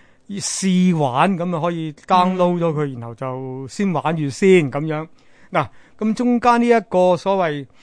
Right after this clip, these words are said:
Speaker 1: 呃，喺呢一個期間呢，就即係不受管制咁滯嘅下。咁啊，但係而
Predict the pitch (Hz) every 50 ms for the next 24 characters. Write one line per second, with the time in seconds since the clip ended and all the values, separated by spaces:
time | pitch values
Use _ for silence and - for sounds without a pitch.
0 | - - - - - - 185 165 165 165 165 170 170 170 170 156 180 196 214 214
1 | 214 196 160 - 185 170 - - - 139 127 131 127 - - 202 190 190 190 190
2 | 196 190 185 - 156 139 135 135 139 135 139 139 143 143 143 139 - 202 - -
3 | 165 - 160 135 117 147 151 175 156 151 135 131 135 131 123 131 113 110 117 123
4 | 107 104 127 131 113 - - - - - - - - - 196 190 190 180 170 165
5 | 165 165 160 147 - 160 156 160 160 156 143 127 131